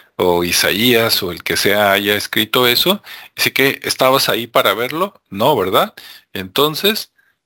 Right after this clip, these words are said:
este, dice, "¿Cómo te consta?". Y luego dicen, "según tal", o sea,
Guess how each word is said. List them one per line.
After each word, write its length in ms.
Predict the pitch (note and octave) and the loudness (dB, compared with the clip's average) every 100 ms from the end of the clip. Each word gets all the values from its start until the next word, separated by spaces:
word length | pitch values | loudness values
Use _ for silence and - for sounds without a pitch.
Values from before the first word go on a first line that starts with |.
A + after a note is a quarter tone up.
| - | -8
este, 440 | - - G#2+ G2 | -8 -4 -2 -2
dice, 380 | F#2+ - F#2 F2 - _ - - - - | -2 -2 -4 -4 -14 _ -14 -14 -18 -6
"¿Cómo 260 | G2+ G#2+ B2 | -2 0 -2
te 100 | - | -2
consta?". 400 | C3 D3+ A#2 F#2 D2 | -2 -2 -2 -2 -6
Y 60 | G2 | -4
luego 240 | G2+ B2 | 0 2
dicen, 380 | C#3 C3+ D#3+ D3 - - - | 2 2 0 -2 -8 -20 -10
"según 480 | - F#2+ G2+ E3+ F3+ | -4 -2 0 0 2
tal", 460 | C#3 D3 B2+ - _ | 2 2 0 -10 _
o 100 | - | -6
sea, 380 | - C3+ B2+ | 2 2 2